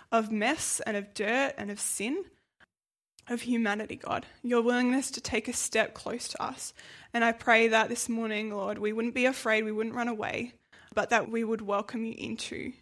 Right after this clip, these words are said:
our space, into our mess, and that we would be so willing and so eager and so ready for what you want to release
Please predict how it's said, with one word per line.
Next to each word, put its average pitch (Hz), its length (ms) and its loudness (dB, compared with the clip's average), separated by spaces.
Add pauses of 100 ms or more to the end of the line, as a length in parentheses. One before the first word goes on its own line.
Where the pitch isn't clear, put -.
(140)
our 226 120 0
space, - 460 -6
into 226 320 -4
our - 120 0
mess, - 420 -8 (360)
and 226 180 -2
that 208 100 2
we 226 100 2
would 233 160 -2
be 226 120 -2
so 220 300 0
willing 226 560 2 (240)
and 226 160 0
so 220 260 0
eager 240 320 2
and 214 220 -2
so 214 180 -4
ready 233 440 -4 (400)
for 208 680 -2
what 214 240 -4
you 220 160 -2
want 214 460 -10
to - 160 -6
release - 520 -6